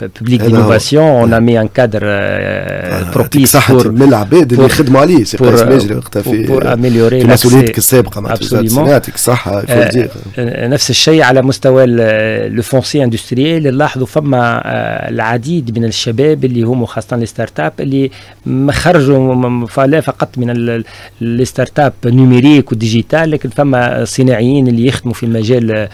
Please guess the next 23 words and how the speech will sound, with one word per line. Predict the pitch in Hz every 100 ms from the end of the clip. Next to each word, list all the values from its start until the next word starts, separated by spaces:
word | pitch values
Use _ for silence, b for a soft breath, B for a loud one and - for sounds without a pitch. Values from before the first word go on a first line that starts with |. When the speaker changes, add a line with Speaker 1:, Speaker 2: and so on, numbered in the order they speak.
| B B 110
Speaker 1:
معناتها | 110 -
في | 113
مجال | 120 107 127 107
صناعي | - 127 127 107
بحت. | 107 147 156 - B B B
وهذا | 120 127 160
حبينا | 151 131 131 147
نعملوا | 139 143 139 120
ان | 123
جيست، | 110 156 156 - 156 151 B B B -
آه، | 123 113 117
كوميرسيال | - 131 127 - 143 127
بور | - 120
لي | 120
زونتربريز | 117 120 117 110 123 98
هذوما، | 110 139 160 156 B B B
ان | 147 139
ن-، | 127 -
نمكنوهم | 127 139 - 139 135 147 180 - B -
من | 127 135 127
الولوج | 123 135 147 123 113
لل-، | 113
للمناطق | 110 110 110 123 131